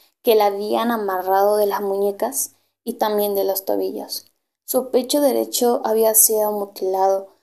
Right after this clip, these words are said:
Tenía una herida profunda en el vientre. Sus piernas parecían fracturadas por un bate.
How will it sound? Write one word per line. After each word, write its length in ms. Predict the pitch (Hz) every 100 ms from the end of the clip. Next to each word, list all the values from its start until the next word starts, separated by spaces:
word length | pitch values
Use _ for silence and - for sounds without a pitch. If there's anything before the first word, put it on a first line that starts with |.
| _ _
Tenía 640 | - 226 240 254 269 269 269
una 200 | 254 254
herida 320 | 247 247 262
profunda 480 | 202 196 226 220 220
en 100 | 233
el 140 | 190
vientre. 480 | 190 202 196 - 320 - - _ _ _ _
Sus 200 | - 220
piernas 520 | - 240 233 240 254
parecían 640 | - 208 196 196 - 208 208
fracturadas 760 | 220 - 208 202 202 208 -
por 220 | - 208 202
un 220 | 202 196
bate. 280 | 190 190